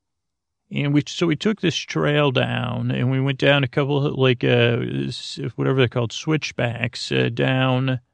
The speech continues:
into the dune area and then across some dunes and in between some dunes, uh,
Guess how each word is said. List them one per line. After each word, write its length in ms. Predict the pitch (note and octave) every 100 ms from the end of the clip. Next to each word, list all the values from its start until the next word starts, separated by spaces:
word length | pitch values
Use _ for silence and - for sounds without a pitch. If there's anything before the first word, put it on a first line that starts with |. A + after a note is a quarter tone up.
| _ _ _ _ _ _ -
into 300 | G3+ C#3 D3
the 100 | C#3
dune 460 | B2+ C3+ C#3+ C#3 C#3
area 1080 | - C3+ C3 B2+ B2 B2 A#2+ A#2+ B2 B2 - _ _ _ _ _
and 160 | F3+ A#2+
then 100 | B2+
across 520 | B2 C#3 C3+ C3 B2+
some 340 | - C#3 B2+ B2
dunes 920 | B2+ B2+ B2+ B2 B2 B2+ B2+ B2 B2
and 160 | A#2+
in 160 | B2+ B2+
between 520 | B2+ - C3+ C3 B2+
some 320 | - C3+ B2
dunes, 880 | B2 B2 A#2+ A#2+ B2 A#2+ A#2+ A#2 -
uh, 460 | C3+ A#2 A#2 A#2+